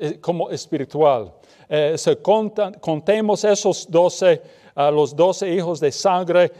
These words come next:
en asuntos espirituales. Ah, eh,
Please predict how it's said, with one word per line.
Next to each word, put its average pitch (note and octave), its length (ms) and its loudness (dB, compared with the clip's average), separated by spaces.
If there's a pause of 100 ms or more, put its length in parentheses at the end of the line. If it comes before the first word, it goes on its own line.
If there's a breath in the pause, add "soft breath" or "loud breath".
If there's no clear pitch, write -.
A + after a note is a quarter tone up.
en D3+ 140 -2
asuntos F#3 680 -4
espirituales. C#3+ 1000 -4 (500 soft breath)
Ah, B2+ 220 2 (400)
eh, C#3 360 0